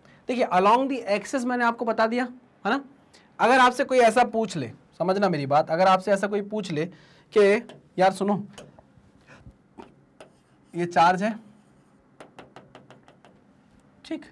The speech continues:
ये पॉजिटिव चार्ज, ठीक, ठीक सर, आपसे कोई बोले कि पॉइंट P यहाँ पर है,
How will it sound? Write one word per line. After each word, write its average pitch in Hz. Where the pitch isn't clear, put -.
ये 208
पॉजिटिव 120
चार्ज, 117
ठीक, 269
ठीक 135
सर, -
आपसे 175
कोई 247
बोले 220
कि 240
पॉइंट 214
P -
यहाँ 220
पर 160
है, 110